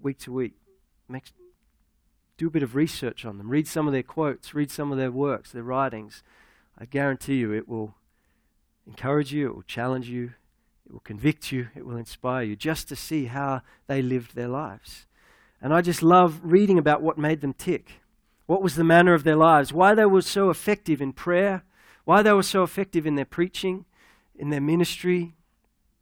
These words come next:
All those, all those things. And even this week, just reading and watching some things as well. I've just been so inspired and challenged and convicted. The theme of the, their lives was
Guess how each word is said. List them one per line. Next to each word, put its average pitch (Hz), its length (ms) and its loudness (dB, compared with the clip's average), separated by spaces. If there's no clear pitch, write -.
All 151 160 -4
those, 156 280 -2
all 156 140 -8
those 160 240 -2
things. 120 500 -8
And 135 200 -2
even 160 220 2
this 151 200 -2
week, 165 220 2
just 127 180 -12
reading 135 480 -2
and 117 120 -10
watching 139 280 -8
some 123 220 -12
things 131 320 -8
as 113 120 -14
well. 120 360 -6
I've - 80 -20
just - 220 -20
been 143 100 -10
so 143 220 -4
inspired 135 540 -2
and 120 120 -10
challenged 123 560 -6
and 107 140 -20
convicted. 120 540 -16
The 135 60 -14
theme 180 340 2
of 139 120 -2
the, 147 240 -6
their 139 160 -8
lives 127 460 -2
was 113 340 -14